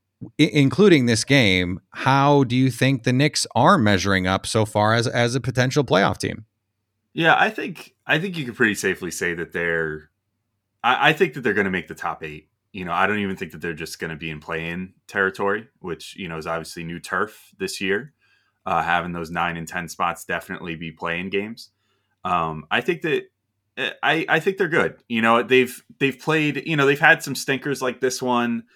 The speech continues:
Speaker 2: Um, there's a number of other ones that were really, you know, unsavory performances, which happens with any team, but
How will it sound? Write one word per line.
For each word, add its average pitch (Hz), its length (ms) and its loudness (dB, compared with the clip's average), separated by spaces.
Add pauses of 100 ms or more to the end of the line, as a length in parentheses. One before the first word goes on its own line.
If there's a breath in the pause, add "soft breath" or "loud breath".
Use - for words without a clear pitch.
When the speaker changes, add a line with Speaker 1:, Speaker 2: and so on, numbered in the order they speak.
(440)
Speaker 2:
Um, 92 520 -2 (140)
there's 113 340 -4
a 131 80 -4
number 123 320 2
of 107 80 0
other 104 320 4
ones 98 340 -2
that 95 180 0
were 92 140 -4
really, 92 560 -2 (200)
you 101 120 -8
know, 85 220 -6
unsavory 110 720 2
performances, 104 840 -4
which 95 200 -6
happens 127 360 2
with 95 120 -4
any 95 200 -2
team, 98 380 -4
but 95 240 -2